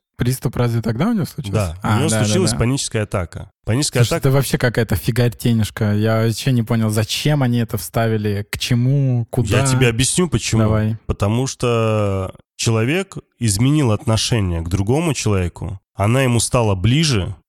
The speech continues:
Speaker 2: С каждым днём всё, скажем так, привыкая к ней, э, он боится её потерять. И сейчас он, когда видит и слышит, что да, что-то может там быть совсем плохое,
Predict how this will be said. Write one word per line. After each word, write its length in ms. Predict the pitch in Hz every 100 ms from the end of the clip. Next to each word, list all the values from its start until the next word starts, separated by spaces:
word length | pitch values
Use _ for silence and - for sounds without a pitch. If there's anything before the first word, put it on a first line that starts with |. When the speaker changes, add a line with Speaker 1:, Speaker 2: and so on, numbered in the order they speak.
| _ -
Speaker 2:
С 120 | -
каждым 540 | 131 127 101 101 95
днём 400 | 101 139 170 190 - -
всё, 380 | - - 123 123
скажем 340 | - 113 110 104
так, 200 | 104 -
привыкая 600 | 120 113 117 131 120 101
к 120 | -
ней, 440 | 104 92 85 98 _ - 104
э, 20 |
он 520 | 101 98 98 110 110
боится 340 | 107 143 165 117
её 100 | 113
потерять. 460 | 107 123 110 92
И 60 | 92
сейчас 280 | - 147 135
он, 120 | 123
когда 240 | 113 113
видит 320 | 120 139 120 117
и 60 |
слышит, 340 | - 135 101 101
что 180 | -
да, 420 | 95 98 117 95 -
что-то 320 | - 110 -
может 340 | 107 113 98
там 220 | - 101 101
быть 160 | 110
совсем 340 | - 98 - 101
плохое, 680 | 98 92 - 180 151 -